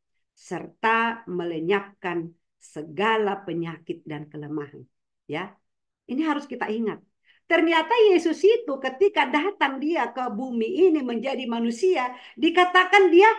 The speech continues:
berkeliling ke semua kota dan desa. Ia mengajar dalam rumah-rumah ibadat dan memberitakan Injil kerajaan surga, serta melenyapkan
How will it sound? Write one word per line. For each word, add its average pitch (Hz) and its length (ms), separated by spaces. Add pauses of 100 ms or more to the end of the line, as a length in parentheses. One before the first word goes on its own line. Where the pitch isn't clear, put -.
(220)
berkeliling 339 1200
ke 302 160
semua 294 640
kota 302 460
dan 240 260
desa. 277 400 (560)
Ia 302 400
mengajar 262 1040 (160)
dalam 226 560
rumah-rumah 269 800
ibadat 269 560 (480)
dan 202 400
memberitakan 165 1080
Injil 185 760
kerajaan 156 520
surga, 170 480 (320)
serta 269 400
melenyapkan 247 880